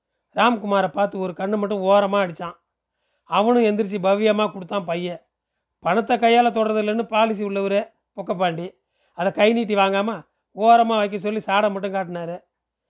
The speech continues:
மேசை மேல பொத்துனாப்புல பைய வச்சான் பைய. "மலை போல நம்பியிருக்கோம் உங்களை. மாவட்டத்துக்கு எங்க குலசாமி நீங்க தானே? எப்படி செஞ்சு கொடுத்துருங்கண்ணே. பார்ப்போம்." "என் கோட்டா இருக்குல்ல மாவட்டத்துக்கு."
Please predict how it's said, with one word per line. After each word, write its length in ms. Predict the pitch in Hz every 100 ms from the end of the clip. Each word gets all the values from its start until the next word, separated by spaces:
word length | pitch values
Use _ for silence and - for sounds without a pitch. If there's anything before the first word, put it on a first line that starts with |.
| _ _ _ -
மேசை 320 | 233 233 240
மேல 180 | 226 208
பொத்துனாப்புல 760 | 208 208 220 220 226 226 220
பைய 220 | 208 214
வச்சான் 300 | 196 196 196
பைய. 360 | 185 185 185 _ _ _ _ _ _ _ _ _ -
"மலை 260 | 151 170
போல 240 | 170 185 226
நம்பியிருக்கோம் 520 | 220 220 226 226 220
உங்களை. 320 | 214 214 220 - _ _ _ _ _ _ _ _
மாவட்டத்துக்கு 560 | - 196 220 202 196 202
எங்க 260 | 190 165
குலசாமி 340 | 202 208 202 196
நீங்க 180 | 196 196
தானே? 380 | 202 202 165 _ _ _ _ _ _ _ _
எப்படி 360 | 170 185 196 226
செஞ்சு 320 | - 220 220
கொடுத்துருங்கண்ணே. 600 | 208 208 202 196 190 - _ _ _ _ _ _ _ _ _
பார்ப்போம்." 500 | 160 185 208 165 - _ _ _ _ _ _ _ _ _
"என் 280 | - 156 170
கோட்டா 360 | 190 214 226 220
இருக்குல்ல 240 | 208 214
மாவட்டத்துக்கு." 760 | 202 220 202 190 196 226 170